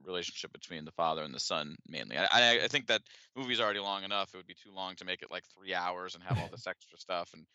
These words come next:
Speaker 1: truncate certain bits. Um, so I feel like, I guess it was the right call in a way,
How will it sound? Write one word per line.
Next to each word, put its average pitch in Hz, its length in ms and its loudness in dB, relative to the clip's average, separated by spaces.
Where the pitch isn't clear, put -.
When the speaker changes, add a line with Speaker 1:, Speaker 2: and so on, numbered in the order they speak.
Speaker 1:
truncate 98 340 -2
certain 90 400 -8
bits. - 440 -4
Um, 82 440 -4
so - 120 -12
I 90 40 -8
feel 104 160 -6
like, 92 220 -2
I 95 60 -2
guess 110 180 -2
it 87 60 -8
was 90 100 -16
the 92 80 -12
right 90 180 -6
call 90 280 -6
in 82 60 -16
a 78 60 -18
way, 87 360 -2